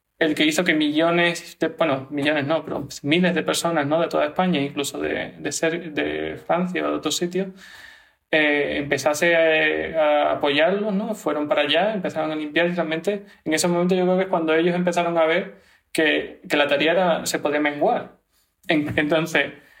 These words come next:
la situación actual, o sea, yo, yo realmente la proyección de este, de este vídeo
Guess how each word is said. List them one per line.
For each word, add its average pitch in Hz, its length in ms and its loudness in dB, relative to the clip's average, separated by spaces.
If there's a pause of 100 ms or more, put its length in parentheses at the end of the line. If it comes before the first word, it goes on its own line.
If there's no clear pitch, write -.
(240)
la 147 720 4
situación 147 500 0
actual, 180 680 0
o - 180 -20
sea, 151 200 0
yo, 147 240 -2
yo 156 160 0
realmente 185 680 0
la 139 640 2
proyección 143 500 -2
de 170 80 2
este, 156 680 -2
de 156 140 -4
este 151 180 -4
vídeo 160 380 0